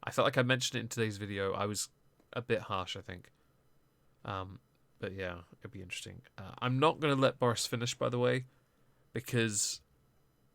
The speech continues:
it, he just, he just spews the same crap at him.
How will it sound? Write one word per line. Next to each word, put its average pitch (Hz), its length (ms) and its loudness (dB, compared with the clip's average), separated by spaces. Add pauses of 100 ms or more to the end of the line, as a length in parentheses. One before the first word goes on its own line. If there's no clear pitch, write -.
(400)
it, 117 200 0
he 123 160 -4
just, - 360 0
he 123 100 -6
just 131 300 0
spews 110 560 -2
the 110 80 -4
same 95 420 -2
crap - 340 -6 (240)
at 110 200 -4
him. 117 260 -4